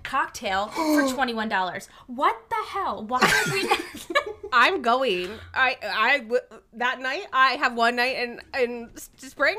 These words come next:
Speaker 3: I, I am at a loss for words. Uh, how have we not had this? <laughs> What?
Speaker 1: I know.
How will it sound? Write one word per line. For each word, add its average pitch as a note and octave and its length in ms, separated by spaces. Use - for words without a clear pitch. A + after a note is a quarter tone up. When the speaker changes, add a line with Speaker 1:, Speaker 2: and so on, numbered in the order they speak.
Speaker 3:
I, D4 140
I D4 120
am G#4+ 160
at G4+ 140
a E4+ 40
loss C#4 180
for D#4 140
words. C#4+ 420
Uh, C4+ 80
how F#4 240
have D#4 100
we F#4 80
not C4+ 200
had D4 160
this? A4 400
<laughs> - 40
What? D#4+ 360
Speaker 1:
I C5+ 320
know. D4 100